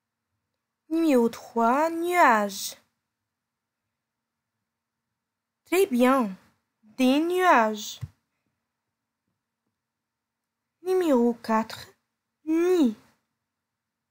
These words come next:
Excellent, c'est un nid. Numéro cinq,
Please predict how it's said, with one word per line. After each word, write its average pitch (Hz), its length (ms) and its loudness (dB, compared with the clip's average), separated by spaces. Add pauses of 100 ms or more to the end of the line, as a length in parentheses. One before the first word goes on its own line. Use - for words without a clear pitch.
(1700)
Excellent, 269 880 0
c'est - 420 -6
un 233 220 2
nid. 339 640 -2 (4000)
Numéro 277 520 2
cinq, 240 720 -4